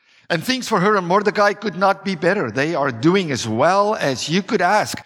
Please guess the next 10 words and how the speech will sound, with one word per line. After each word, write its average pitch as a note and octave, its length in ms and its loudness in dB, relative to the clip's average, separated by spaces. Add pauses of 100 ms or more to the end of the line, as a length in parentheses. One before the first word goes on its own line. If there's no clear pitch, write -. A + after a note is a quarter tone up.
(240)
because D#3 320 0
Mordecai F#3 500 2
and C#3+ 200 -8
Esther G#3+ 320 -2
had B2+ 180 -4
still G#3+ 680 2
not E3 640 0 (880)
revealed C#3 460 -2
the D#3+ 80 -4
fact - 680 -6